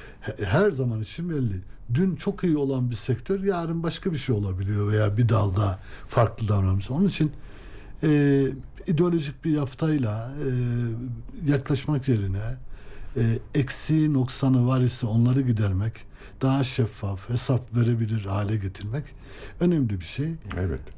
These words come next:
Speaker 1: E, ama son dönemdeki, e, yönetişim sistemleri çok ortaklı şirketlerin hesap verebilirliği hususunda, e, çok güzel düzenlemeler yapıyor. Sıkı sıkıya da devlet bunları izliyor.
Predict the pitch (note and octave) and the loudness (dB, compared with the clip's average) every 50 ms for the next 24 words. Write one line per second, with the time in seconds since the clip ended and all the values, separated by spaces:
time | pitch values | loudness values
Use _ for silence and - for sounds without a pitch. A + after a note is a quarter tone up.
0 | - - C3+ B2+ A#2+ A#2 A2+ A2+ G#2+ - - D#3 C#3+ C3 - - - D#3 D#3+ D#3+ | -8 -2 0 2 2 2 2 0 0 0 2 2 2 2 0 0 0 0 2 2
1 | D3 C3+ C3 C3 B2+ B2+ B2 B2+ B2+ B2+ A#2 - - B2+ A#2+ A2+ A#2 A#2 - - | 2 2 2 2 2 2 2 0 0 -2 -4 -4 -2 0 0 0 0 -2 -6 -10
2 | - A#2 A2+ A2 G#2+ G#2+ G#2 A2+ A#2 A#2 A2+ - - A2+ - C#3+ C#3+ A#2+ - - | -6 -4 -4 -2 -2 2 2 4 4 4 2 -2 -4 -6 -4 -2 -2 -2 -2 -4
3 | A2+ - - - - G#2 F#2+ F#2 F2+ F2 E2+ F2+ G2 G2+ - - - - - - | -6 -6 -2 0 0 0 2 0 -2 -2 -2 -4 -4 -6 -8 -12 -16 -18 -16 -16
4 | - - - - - - - - - - - - - - D#3 D3 - - A2+ A2+ | -16 -16 -16 -16 -14 -14 -16 -16 -16 -16 -12 -8 -2 0 0 0 0 0 0 0
5 | G#2+ - - A#2 A2 - - - A#2+ A#2+ B2+ C#3+ C#3+ C#3 C#3 - - - - A#2+ | 0 2 2 0 0 0 -2 -2 2 2 2 4 2 0 -2 -4 -6 -4 -2 -2
6 | G2+ F#2 - A2 G2 - - G#2 F#2 F2+ F#2 F#2+ G2+ G#2+ - - - - - - | -2 0 0 -2 -2 -2 -2 -2 0 0 0 0 0 -2 -6 -10 -16 -16 -14 -14
7 | - - - - - - - B2+ A#2 - - D3 B2 - - A#2+ A2+ A#2 A#2+ G#2+ | -12 -10 -10 -10 -10 -2 0 0 0 2 2 0 0 2 2 2 4 4 2 2
8 | G#2+ A2 G2+ A2 A2 G#2 G#2+ C3+ C3+ A#2+ F#2+ F2+ - - G2 F2 - - F#2+ F#2+ | 0 0 0 0 0 0 0 0 0 0 -2 -4 -4 -6 -6 -8 -4 -2 -2 0
9 | F#2 G2 A2+ B2 B2 B2+ - - - - - - - - - - - B2+ A#2 A2+ | 0 0 0 0 -2 -4 -8 -14 -18 -18 -20 -20 -20 -20 -12 -6 -2 0 0 0
10 | G#2+ G#2 G#2 G2+ G2 F#2+ - B2+ B2 - - - - - C#3 A#2+ G#2+ F#2+ G#2 B2 | 0 0 -2 -4 -4 -2 0 0 0 0 -4 -10 -10 -2 2 4 4 6 4 4
11 | A2+ G2+ F#2+ F#2+ F2+ G2+ G2+ G2 G2+ G2+ G#2 A2 A#2 B2 A#2+ B2 A#2 - - - | 2 2 0 0 0 0 0 2 2 2 2 2 2 2 2 0 0 -2 -2 -2
12 | C3 C3 B2 B2 - - - - - A#2+ - B2+ A#2+ - - - - A2+ G2+ F#2+ | -2 -2 -2 -4 -6 -8 -8 -6 -6 -2 -2 0 -2 -2 -4 -4 0 0 0 2
13 | F2+ F#2 F2 E2 G#2 G#2 G2 G#2 G#2+ - - A2 G#2 G2+ G2 F#2+ F#2 F#2+ G2 G2 | 0 -2 0 2 2 2 2 0 -2 -2 -2 0 0 0 2 0 0 0 0 -2
14 | F#2 F#2 F#2 A2+ B2+ C3 B2+ | -2 0 0 0 0 0 -2